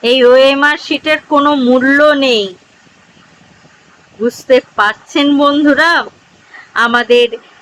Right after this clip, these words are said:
স্বপ্নগুলোকে নিয়ে কিভাবে খেলা কর-, করছে এই রাজ্য,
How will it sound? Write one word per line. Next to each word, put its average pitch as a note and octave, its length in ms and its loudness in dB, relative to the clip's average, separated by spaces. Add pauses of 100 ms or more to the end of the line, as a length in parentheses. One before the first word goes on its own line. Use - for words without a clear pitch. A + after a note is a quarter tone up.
(160)
স্বপ্নগুলোকে C4+ 1300 -2
নিয়ে B3 760 0 (480)
কিভাবে B3+ 760 0 (680)
খেলা A3+ 420 -2 (120)
কর-, C4+ 320 0 (140)
করছে C4+ 600 -2 (840)
এই B3+ 240 0
রাজ্য, A#3 760 -2